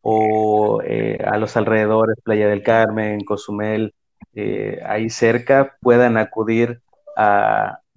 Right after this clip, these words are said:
a un profesional en el área de la salud mental y les pueda brindar la atención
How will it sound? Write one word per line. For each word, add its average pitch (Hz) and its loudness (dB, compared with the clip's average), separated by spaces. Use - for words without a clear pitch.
a 107 0
un 117 -4
profesional 117 0
en 107 -6
el 104 -4
área 107 -2
de 107 -4
la 110 -2
salud 113 -4
mental 131 0
y 156 -2
les 151 0
pueda 120 6
brindar 107 2
la 107 0
atención 113 -6